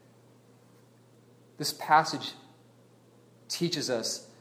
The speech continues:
that it's by focusing not on the crisis, but on the Christ who is in the midst of the storm with us. He is powerful. He is good. He is for you. He has given up his life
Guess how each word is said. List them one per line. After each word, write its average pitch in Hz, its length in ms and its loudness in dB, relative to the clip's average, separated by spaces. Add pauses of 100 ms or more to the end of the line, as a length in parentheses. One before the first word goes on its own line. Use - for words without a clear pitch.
(960)
that 131 60 -4
it's 127 100 -4
by 139 100 4
focusing 175 640 4
not 143 180 8
on 160 120 2
the 131 60 -2
crisis, 127 760 2 (280)
but 135 180 -2
on 135 200 0
the 123 60 -2
Christ 143 520 4
who 135 100 -4
is 120 120 -4
in 120 100 0
the 113 60 -2
midst 117 440 -2 (340)
of 113 120 -8
the 110 60 -10
storm 107 540 -4
with 92 240 -10
us. 90 360 -8 (1400)
He 135 140 -4
is 123 120 -2
powerful. 147 720 2 (420)
He 131 200 -4
is 120 160 0
good. 131 480 4 (720)
He 139 160 0
is 123 140 0
for 165 340 4
you. 151 400 0 (1200)
He 143 80 -2
has 131 100 -2
given 151 240 2
up 143 140 2
his 123 160 -4
life 120 400 6